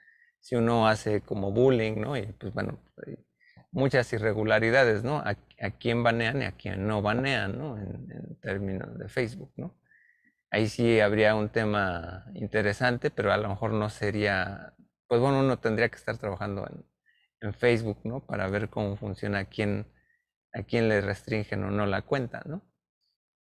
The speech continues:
Como lo que ha pasado también cuando estos chicos, ¿no? Que estaban vendiendo departamentos, ¿no? Pues se les fueron de bullying, ¿no? Y se mofaron de ellos, ¿no?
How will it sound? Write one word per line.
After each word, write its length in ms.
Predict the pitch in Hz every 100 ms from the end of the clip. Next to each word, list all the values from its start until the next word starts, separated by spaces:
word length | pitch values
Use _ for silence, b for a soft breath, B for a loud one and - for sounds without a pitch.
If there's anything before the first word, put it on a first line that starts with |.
| -
Como 240 | 107 110
lo 160 | 107 101
que 100 | 113
ha 80 | -
pasado 280 | 113 107 - -
también 320 | 90 92 95
cuando 880 | - 113 - 107 - 104 - - - _ _
estos 540 | 113 - - 104 -
chicos, 420 | - 117 - 107 101
¿no? 140 | 123
Que 60 | -
estaban 300 | 120 113 98
vendiendo 420 | 95 98 98 101
departamentos, 920 | 104 - 110 - 135 135 131 135 131
¿no? 200 | 135 196 _ _ _ _ _ _ -
Pues 160 | 170
se 100 | -
les 300 | 120 107 -
fueron 300 | - 117 110
de 100 | 98
bullying, 460 | 101 120 113 101 101
¿no? 280 | 120 180 123
Y 100 | 101
se 380 | - 98 92 92
mofaron 540 | 104 - 107 101 104
de 100 | 120
ellos, 260 | 117 104 104
¿no? 180 | 120